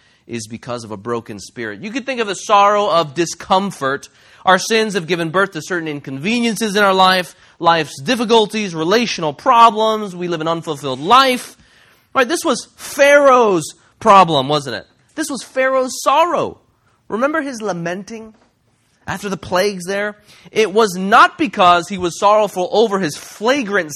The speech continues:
sin against God. It was sorrow because there were too many flies and frogs. And so he laments after these things. Yet his heart is so hardened against God that he goes out and wants to destroy and kill God's people.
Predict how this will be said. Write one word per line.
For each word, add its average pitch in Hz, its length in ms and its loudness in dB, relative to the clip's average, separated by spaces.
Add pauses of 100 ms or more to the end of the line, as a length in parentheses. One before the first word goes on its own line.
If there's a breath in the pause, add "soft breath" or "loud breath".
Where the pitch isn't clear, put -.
(120)
sin 254 160 0
against 160 260 -4
God. 254 380 6 (1300 soft breath)
It 330 180 2
was 294 220 0
sorrow 208 320 4
because 254 240 -4
there 254 160 2
were 269 100 -2
too 262 140 -8
many 269 160 -6
flies 277 400 -2
and 302 160 -6
frogs. 381 520 6 (360 soft breath)
And 226 160 -6
so 220 120 -2
he 220 180 -4
laments 226 640 0
after 185 220 0
these 160 160 -6
things. 139 180 -12
Yet 214 400 -8
his 156 160 -16
heart 240 400 -4
is - 240 -16
so 240 240 -10
hardened 214 640 -4 (320 loud breath)
against 175 540 -6
God 131 300 -6
that 117 100 -12
he 123 100 -12
goes 120 320 -10
out 110 160 -10
and 107 140 -16
wants 110 200 -14
to - 60 -20
destroy 101 520 -16
and 98 140 -20
kill 175 320 -6
God's 107 360 -8
people. 87 420 -16